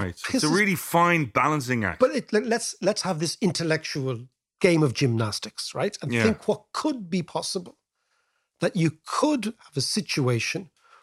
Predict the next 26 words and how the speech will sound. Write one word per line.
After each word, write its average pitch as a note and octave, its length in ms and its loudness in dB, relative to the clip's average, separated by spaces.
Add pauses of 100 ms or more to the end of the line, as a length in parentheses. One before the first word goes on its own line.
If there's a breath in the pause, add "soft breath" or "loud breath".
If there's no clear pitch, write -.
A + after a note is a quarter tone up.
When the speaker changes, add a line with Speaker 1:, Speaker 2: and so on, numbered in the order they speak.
(160 soft breath)
Speaker 2:
where D3+ 160 4
you C#3 180 4
prevent E3 680 0
the D#3+ 100 4
hoarding F3 500 2
of A2+ 100 -2
money. B2+ 260 0
I G3 40 0
mean, G3 120 6
the G3+ 80 2
problem C#4 380 0
with D#3 160 2
rich C#3 240 0
people, - 340 -6 (220)
with F3+ 120 2
really A3 200 2
rich C3+ 220 0
people, C3+ 200 -2
is D3 80 -2
they've A#3 140 0
got - 220 -2
too C#4+ 120 2
much D#4 240 0
money, G3+ 280 2 (580)
right? A3+ 240 0 (220)
Speaker 1:
Yeah. A2+ 240 0